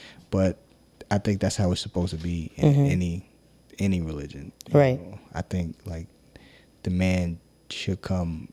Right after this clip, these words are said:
Speaker 1: you know, should come, not come last, but should think about everybody else. Remember we had that little, we had that discussion I was saying, um,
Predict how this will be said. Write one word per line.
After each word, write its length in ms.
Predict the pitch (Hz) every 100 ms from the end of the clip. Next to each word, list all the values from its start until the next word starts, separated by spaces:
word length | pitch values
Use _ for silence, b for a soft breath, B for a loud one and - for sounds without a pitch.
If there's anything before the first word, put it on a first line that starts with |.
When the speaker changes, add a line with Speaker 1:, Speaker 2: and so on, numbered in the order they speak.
| -
Speaker 1:
you 140 | 101
know, 340 | 95 87 90 - -
should 440 | - - 107 95 87 - _ _ - -
come, 260 | - 107 98
not 160 | 165 -
come 260 | 110 95
last, 300 | 92 87 85 -
but 220 | 92 85 - B -
should 240 | - 110
think 160 | 120 110
about 240 | 95 87
everybody 480 | 95 101 92 85 87
else. 240 | 80 87
Remember 240 | 110 139 139
we 140 | 127
had 180 | 127 123
that 140 | 117 113
little, 220 | 113 104
we 160 | 110
had 140 | 120 110
that 100 | 104
discussion 440 | 101 - 107 101
I 120 | 101
was 160 | 95 101
saying, 420 | 104 95 90 87 B B B B B -
um, 540 | - 92 87 82 76